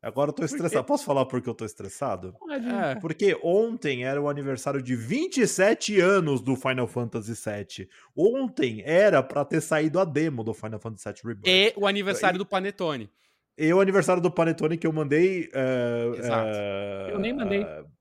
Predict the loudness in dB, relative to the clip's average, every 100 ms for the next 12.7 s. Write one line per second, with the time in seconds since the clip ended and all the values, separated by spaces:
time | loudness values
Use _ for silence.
0 | _ 0 2 6 6 6 6 6 4 4
1 | 6 6 6 2 2 2 0 0 -2 -8
2 | -8 -10 -8 -6 -4 -6 -4 0 2 2
3 | 2 2 2 0 -2 0 -4 -4 -10 -6
4 | -4 -4 -4 -10 -8 -8 -6 -10 -10 -16
5 | -14 -12 -10 -10 -12 -16 -6 2 2 0
6 | -6 -4 -8 -14 -18 -10 -6 -6 -2 -2
7 | 2 4 6 4 4 2 2 2 -2 -4
8 | -6 -8 -8 -12 -14 -16 -12 -8 -8 -8
9 | -6 0 2 4 4 4 2 0 -6 -6
10 | -14 -18 -20 _ -20 -18 -18 _ -12 -10
11 | -14 -12 -16 _ -12 -10 -8 2 4 4
12 | 2 0 -2 -2 -2 -6